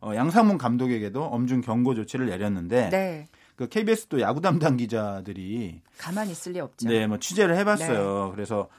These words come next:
Speaker 1: 어, 구술 전문가에게, 왜냐하면 그 슈퍼슬로우 화면이기 때문에 음성은 없거든요. 그래서 구술 전문가에게 의뢰를 했어요. 대통령
Speaker 2: 대단하다.
Speaker 1: 구술까지
Speaker 2: 대단-
Speaker 1: 했던 분한테 의뢰를 했는데,
Speaker 2: 예, 예.
Speaker 1: 사실 그분이 명확하게 욕설이 들어있다. 라고,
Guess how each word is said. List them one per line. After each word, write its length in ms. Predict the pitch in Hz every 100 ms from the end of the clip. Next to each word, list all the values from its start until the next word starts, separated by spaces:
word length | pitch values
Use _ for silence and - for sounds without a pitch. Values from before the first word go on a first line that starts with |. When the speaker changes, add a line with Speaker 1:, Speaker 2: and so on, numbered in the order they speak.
| _ -
Speaker 1:
어, 340 | 101 98 95
구술 380 | - 175 170 208
전문가에게, 960 | - 110 120 127 113 90 85 85 101 95
왜냐하면 380 | - 131 185 156 214 - -
그 140 | 160
슈퍼슬로우 640 | 240 233 233 220 208 202
화면이기 480 | 175 202 233 214 185
때문에 640 | 151 143 131 165 170 92 - _ - -
음성은 340 | 151 190 233 160
없거든요. 640 | 117 170 139 113 107 107
그래서 260 | 104 107 113
구술 320 | 131 131 180
전문가에게 960 | 131 123 147 143 131 120 113 135 147 147 - -
의뢰를 420 | 127 139 160 131
했어요. 360 | 165 190 123 101
대통령 680 | 127 120 180 175 170 147 113
Speaker 2:
대단하다. 400 | 160 165 156 165 233 233 143
Speaker 1:
구술까지 120 | 127
Speaker 2:
대단- 320 | 175 156 247 -
Speaker 1:
했던 220 | 170 175
분한테 380 | 151 123 127 127
의뢰를 280 | 113 127 139
했는데, 320 | 170 151 113 147 147 208 214
Speaker 2:
예, 60 | 165
예. 60 | 143
Speaker 1:
사실 180 | 170 170
그분이 480 | 160 170 156 151 - -
명확하게 460 | 131 190 196 175
욕설이 400 | 123 120 - 170
들어있다. 580 | 120 113 95 - 87 87 _ _ _ -
라고, 560 | - 104 101 104 110 101